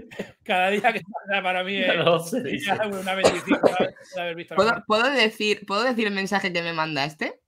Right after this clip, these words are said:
Speaker 1: Sí.
Speaker 2: <laughs> ¿Este quién?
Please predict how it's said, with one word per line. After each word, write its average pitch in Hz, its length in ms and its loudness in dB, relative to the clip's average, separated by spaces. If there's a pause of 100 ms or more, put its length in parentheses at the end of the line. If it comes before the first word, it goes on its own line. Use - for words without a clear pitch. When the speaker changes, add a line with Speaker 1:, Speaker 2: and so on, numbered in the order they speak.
(800)
Speaker 1:
Sí. - 240 -20
Speaker 2:
<laughs> 131 720 -4
¿Este 151 300 0
quién? - 480 0